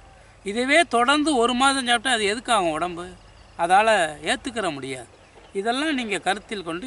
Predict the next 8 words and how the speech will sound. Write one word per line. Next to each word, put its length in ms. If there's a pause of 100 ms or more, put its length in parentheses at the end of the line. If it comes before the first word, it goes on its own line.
(120)
இது 180
போல 260
நீங்க 160 (100)
நடந்தாங்கன்னா 480 (440)
மிக 200 (100)
மிக 180 (100)
நல்லது. 320 (180)
பார்த்துக்கோங்க. 520